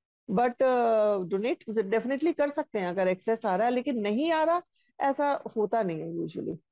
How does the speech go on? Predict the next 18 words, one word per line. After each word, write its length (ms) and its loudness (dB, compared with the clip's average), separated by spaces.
एक 220 0
चीज 240 0
है, 120 2
जैसे 200 -4
twins 340 2
होते 220 0
हैं, 80 0
कई 160 0
बार 180 0
किसी 240 -4
के 80 0
twins 320 -2
हो 100 2
गए 120 2
या 160 4
triplets 480 -2
हो 80 2
गए, 180 -2